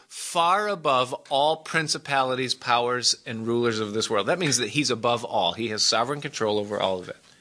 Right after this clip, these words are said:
It says also in Ephesians chapter one that he is the head over all things to the church. We're the church. All things are all things, and he's the head. Meaning that he can govern and control all things.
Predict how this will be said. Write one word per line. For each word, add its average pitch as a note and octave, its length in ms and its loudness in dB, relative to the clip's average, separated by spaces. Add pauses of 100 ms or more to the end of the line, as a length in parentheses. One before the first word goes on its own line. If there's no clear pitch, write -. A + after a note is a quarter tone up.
(960)
It C#3 80 -6
says F3+ 220 2
also F#3 320 2
in D#3 80 -4
Ephesians D#3 460 0
chapter C#3+ 320 0
one C3 260 0
that B2 140 -2
he D#3 140 2
is B2+ 140 0
the C3 100 0
head C3+ 720 -2
over C3+ 400 -4 (160)
all G3+ 300 2
things A2+ 500 -4
to - 180 -2
the A#2 120 4
church. - 520 0 (140)
We're A2 180 2
the F3 80 0
church. B2 500 2 (320)
All C3 200 4
things C#3+ 420 0
are A#2+ 240 0
all B2+ 220 2
things, A2+ 400 -2
and G#2+ 160 -12
he's A2 280 -4
the G#2+ 80 -8
head. - 280 -10 (580)
Meaning D3+ 280 2
that B2+ 100 -10
he D3 160 -6
can G3+ 200 -4
govern C3+ 320 0
and C3+ 100 -4
control A#2+ 520 -4 (180)
all F2+ 180 2
things. - 520 -4